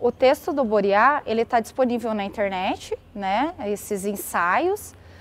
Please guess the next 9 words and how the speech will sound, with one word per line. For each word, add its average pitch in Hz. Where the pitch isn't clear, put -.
que 240
são 240
muito 254
úteis 269
pra 220
que -
a 214
gente 233
di-, 220